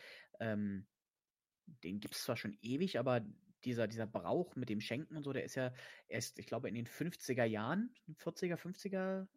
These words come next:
also nach dem Krie-, nach dem Zweiten Weltkrieg auf jeden Fall, erst so richtig nach Deutschland,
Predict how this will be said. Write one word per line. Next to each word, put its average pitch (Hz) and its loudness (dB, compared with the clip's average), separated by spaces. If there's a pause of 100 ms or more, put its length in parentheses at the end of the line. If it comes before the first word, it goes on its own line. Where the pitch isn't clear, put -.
also 135 0
nach 151 6
dem 147 0
Krie-, - -6
nach 147 0
dem 147 -2
Zweiten 135 0
Weltkrieg 135 0
auf 104 -2
jeden 101 0
Fall, 113 2 (340)
erst 120 2
so 127 -6
richtig 127 -4
nach 117 -2
Deutschland, 113 -2